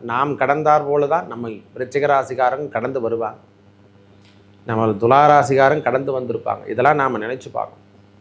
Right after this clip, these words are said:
"ஓஹோ, இவ்வளவு பிரச்சனையெல்லாம் அவங்களுக்கும் கொடுக்குமா?" ஒவ்வொரு விதமாக இருக்கும். என்னன்னா, உணவு ஒரு ஹோட்டல்ல ஒரு விதமா இருக்குதுன்னா,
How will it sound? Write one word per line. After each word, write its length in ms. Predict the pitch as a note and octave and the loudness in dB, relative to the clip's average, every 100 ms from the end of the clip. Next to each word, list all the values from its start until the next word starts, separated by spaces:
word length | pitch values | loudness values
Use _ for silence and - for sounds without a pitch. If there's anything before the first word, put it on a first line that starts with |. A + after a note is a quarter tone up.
| _ _ - - | _ _ -20 -16
"ஓஹோ, 200 | B2 B2+ | -4 -2
இவ்வளவு 340 | G#2 G#2+ D#3 D#3 | -2 2 2 4
பிரச்சனையெல்லாம் 640 | D3+ - E3 E3 F3 F3 | 2 2 2 4 4 4
அவங்களுக்கும் 500 | C3 D#3 D#3 D#3 B2+ | 4 4 2 0 -2
கொடுக்குமா?" 380 | C#3 C3+ C3+ - - - - - _ - - - - A2+ | -2 -4 -8 -10 -16 -20 -20 -20 _ -20 -20 -20 -10 0
ஒவ்வொரு 380 | C#3+ E3 G3 | 2 6 6
விதமாக 460 | E3+ E3+ F3 E3+ D#3 | 6 6 6 4 4
இருக்கும். 320 | C#3 B2+ - - - _ - _ _ _ _ _ | 0 -2 -10 -18 -20 _ -20 _ _ _ _ _
என்னன்னா, 300 | - D3+ E3 | 0 4 4
உணவு 380 | E3+ C#3 D3+ D#3 | 4 4 4 4
ஒரு 160 | C#3+ C3+ | 4 4
ஹோட்டல்ல 460 | B2+ C#3 C#3+ C#3+ | 4 2 4 2
ஒரு 160 | B2 A#2+ | 2 0
விதமா 280 | B2 C3 C3+ | -2 0 0
இருக்குதுன்னா, 440 | C3 A#2 A#2 C3 | 0 -4 -6 -6